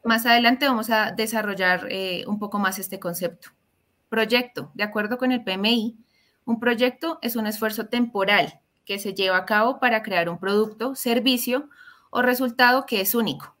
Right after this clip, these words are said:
De acuerdo al ejemplo que les di anteriormente sobre la plataforma streaming, un proyecto podría ser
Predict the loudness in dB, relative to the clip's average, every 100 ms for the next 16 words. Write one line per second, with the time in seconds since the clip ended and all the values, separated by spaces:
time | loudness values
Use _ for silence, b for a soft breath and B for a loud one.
0 | _ _ _ _ -8 -6 -4 -4 -4 -2
1 | -2 -2 -6 -8 -8 -6 -6 -6 -6 -2
2 | 0 2 2 0 -4 -6 -8 -6 -6 -4
3 | -6 -6 -8 -6 -6 -4 -2 0 -2 -4
4 | b b b -2 0 4 4 2 -2 0
5 | 2 4 4 4 2 -2 -4